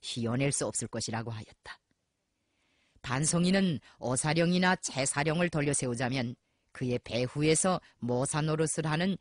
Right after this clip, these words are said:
리청천이 작간지를 하지 못하게 해야 하는데 그것도 문제라고 하였다. 나는 반성이의 반대를 무릅쓰고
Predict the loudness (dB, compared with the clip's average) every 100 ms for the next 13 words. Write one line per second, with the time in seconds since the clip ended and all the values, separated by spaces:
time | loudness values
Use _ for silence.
0 | _ -12 -4 0 0 -2 -4 -4 -2 -2
1 | -2 -2 -4 -10 -4 -2 0 0 0 0
2 | 0 -2 -2 -2 0 2 0 -2 0 0
3 | -2 _ _ -10 -6 -4 -2 -2 0 -2
4 | -2 -2 -4 -8 -10 -16 -20 _ _ _
5 | _ _ _ _ _ _ _ _ _ -8
6 | -6 -4 -6 -6 -4 -4 -2 -2 0 0
7 | 0 -2 -2 -2 -2 -4 -4 -6 -6 -6